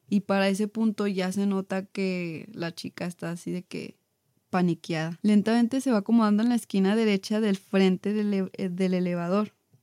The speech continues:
y está como viendo, este, de reojo a ver si viene alguien o algo del pasillo. Se vuelve a acercar a la puerta del elevador sin salirse, o sea, los pies estas-, están justo en la entrada,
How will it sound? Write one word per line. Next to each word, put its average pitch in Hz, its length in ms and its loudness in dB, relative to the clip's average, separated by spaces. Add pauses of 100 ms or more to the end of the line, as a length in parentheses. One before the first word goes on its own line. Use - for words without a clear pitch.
(220)
y 190 100 4
está 185 300 2
como 202 300 6
viendo, 185 1000 0
este, 175 460 -6
de 180 160 0
reojo 180 380 -2
a 190 40 2
ver 190 140 0
si - 160 -2
viene 190 320 4
alguien 185 400 0
o 185 80 0
algo 175 320 -2
del 175 140 -6
pasillo. 190 480 0 (720)
Se 202 160 2
vuelve 202 240 6
a 208 140 4
acercar 208 460 0
a 190 60 2
la 208 140 0
puerta 208 400 -2
del 214 100 0
elevador 208 480 0
sin 202 220 0
salirse, 202 640 0 (160)
o 196 120 2
sea, 196 100 2
los 190 180 0
pies 196 160 0
estas-, 208 400 -2
están 190 320 0
justo 214 460 -2
en 220 80 2
la 208 60 2
entrada, 202 460 -4